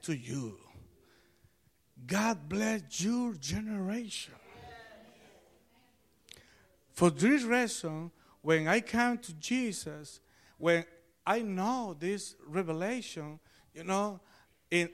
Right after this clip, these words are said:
in a moment when God spoke to me, I s-, I promised to God, Pastor, I promised to God, I never walk in the wrong way. Because my generation,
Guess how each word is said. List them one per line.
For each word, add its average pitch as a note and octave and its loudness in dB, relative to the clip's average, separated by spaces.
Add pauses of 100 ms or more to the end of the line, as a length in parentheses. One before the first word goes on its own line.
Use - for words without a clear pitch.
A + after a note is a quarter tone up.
(220)
in F3 2
a D3+ 0
moment G3 0
when E3+ 0
God A3 -2
spoke A#3+ 0
to G3+ -2
me, G#3+ 0 (460)
I F#3+ 6
s-, - -4 (100)
I G#3+ 10
promised A3+ -2
to E3+ 0
God, G3+ -4
Pastor, D#3+ -6 (380)
I F3 8
promised B3 8
to G3+ -2
God, G#3 2 (460)
I F#3 6
never A3 12 (180)
walk B3+ 6 (220)
in F#3 2
the E3+ -2
wrong E3+ -2
way. D3+ -8 (1300)
Because F#3+ 8
my D3+ 4
generation, C4+ 6